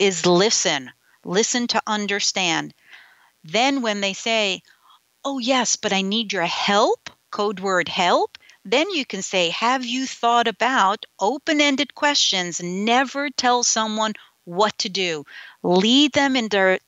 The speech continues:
the direction of where they need to go. As a coach, I never fix any of my clients' problems. The reason I have over three decades of sustainability in my business is because I'm really good at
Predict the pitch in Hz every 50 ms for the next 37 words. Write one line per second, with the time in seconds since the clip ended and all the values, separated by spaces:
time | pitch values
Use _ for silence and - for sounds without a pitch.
0 | - 165 190 175 190 180 180 185 208 233 - - 220 214 196 175 165 180 190 202
1 | 208 196 190 190 190 190 185 - 190 180 180 170 165 - - 190 170 180 - -
2 | - 233 233 247 262 - - - - _ - 190 202 202 208 220 226 208 262 247
3 | - - 240 - - - - 202 202 208 208 202 190 - 196 185 180 - - 196
4 | 185 185 180 175 170 - - - 208 214 214 196 175 165 151 151 147 - - -
5 | - - - - - _ - 190 185 202 226 254 254 247 254 233 214 202 202 202
6 | 208 202 202 202 202 185 190 180 175 185 180 - - 226 214 180 202 202 208 -
7 | 208 190 190 185 180 - - - 190 175 175 175 170 160 - - - - - -
8 | - - 190 - - 208 208 208 202 196 175 202 202 202 196 185 196 190 180 180
9 | 175 175 165 - 226 254 247 - 214 190 - - 170 165 - 190 190 - 196 185
10 | - - 202 190 190 190 185 196 208 247 262 269 277 285 269 277 262 208 - -
11 | 214 214 214 208 208 208 - - - 196 185